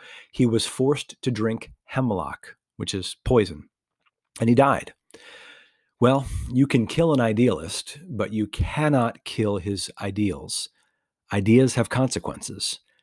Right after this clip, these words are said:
And long before his sentencing and death, Socrates had discipled a number of men.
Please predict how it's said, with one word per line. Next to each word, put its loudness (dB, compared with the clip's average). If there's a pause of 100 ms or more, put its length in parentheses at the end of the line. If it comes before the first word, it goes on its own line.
(320)
And -2
long 6
before 8
his 6
sentencing 2
and 2
death, -6 (180)
Socrates 0
had -4
discipled -6
a -6
number 4
of -2
men. -8